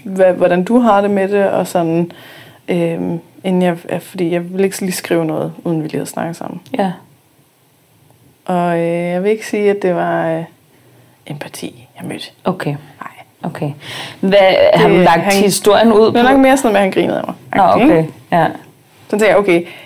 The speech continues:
Speaker 1: mm, han er måske out of reach." Eller
Speaker 2: Ja.
Speaker 1: sådan. Jeg tror måske ikke lige, han kommer tilbage og siger, "Ej, ved du hvad? Det var sgu lidt beskidt gjort, det der.
Speaker 2: Mm.
Speaker 1: Vi skulle da bare have været ærlige, og det er bare fordi, vi,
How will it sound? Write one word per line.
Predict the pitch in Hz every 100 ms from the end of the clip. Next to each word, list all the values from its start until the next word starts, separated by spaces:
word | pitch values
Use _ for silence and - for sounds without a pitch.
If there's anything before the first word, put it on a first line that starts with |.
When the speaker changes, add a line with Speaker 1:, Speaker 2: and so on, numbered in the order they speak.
| - -
Speaker 1:
mm, | 202 196
han | 190 226
er | 247
måske | 233 247 -
out | - -
of | -
reach." | - - - -
Eller | - 175
Speaker 2:
Ja. |
Speaker 1:
sådan. | 156 190
Jeg | 190
tror | 220
måske | 202 220
ikke | 233 233
lige, |
han | 226 196 202 - -
kommer | - 185
tilbage | 170 185
og | 180
siger, | -
"Ej, | 185
ved | 214
du |
hvad? | 208 208
Det | 214 - -
var | 233
sgu | -
lidt | 226
beskidt | - - 269
gjort, | - - -
det | 262
der. | 247 - -
Speaker 2:
Mm. | 202
Speaker 1:
Vi | 196
skulle | - 214
da |
bare | 202 220
have | 226
været | 202 190 208
ærlige, | 202 233 302 277
og | -
det | 240
er |
bare | 240 233
fordi, | 247 240 240 - -
vi, | 226